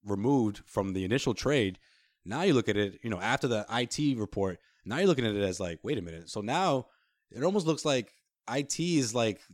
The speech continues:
the frosting on the cake, right? 'Cause now it's like, well, the, maybe the Cleveland Cavaliers, the, what, what, what drew them to actually make this deal happen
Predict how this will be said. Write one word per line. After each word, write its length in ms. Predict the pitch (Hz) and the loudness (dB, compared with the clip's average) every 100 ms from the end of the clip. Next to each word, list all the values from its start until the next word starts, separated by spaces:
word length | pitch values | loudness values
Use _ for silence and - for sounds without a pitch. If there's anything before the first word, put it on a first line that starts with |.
| 98 | -8
the 160 | 104 | -8
frosting 460 | 90 - 143 151 135 | -4 2 2 2 0
on 100 | 127 | 0
the 60 | 98 | -2
cake, 360 | - 185 87 | 0 0 0
right? 300 | 80 113 180 - 107 | -4 -2 -2 -4 -4
'Cause 140 | 123 | -4
now 260 | 107 151 185 | 0 4 4
it's 100 | 165 | 4
like, 260 | 147 123 - - _ _ | 2 0 -4 -20 _ _
well, 140 | 131 120 | 0 2
the, 240 | 117 107 - 117 | 2 0 -8 -4
maybe 240 | 127 160 | -2 2
the 100 | 147 | 2
Cleveland 260 | 135 151 143 | 2 0 4
Cavaliers, 520 | 143 123 135 147 117 | 4 4 6 6 4
the, 160 | 113 113 | 2 -2
what, 280 | 107 113 98 | -2 -4 -4
what, 180 | 98 101 87 _ _ | -4 -6 -8 _ _
what 200 | 95 104 85 - | -10 -10 -10 -16
drew 220 | - 135 160 | 2 8 10
them 180 | 160 151 | 8 6
to 120 | 120 | 4
actually 280 | 135 - 117 | 4 2 4
make 200 | 139 147 | 4 4
this 120 | 120 | 2
deal 180 | 117 117 | 4 4
happen 460 | 110 156 107 92 | 2 0 0 -4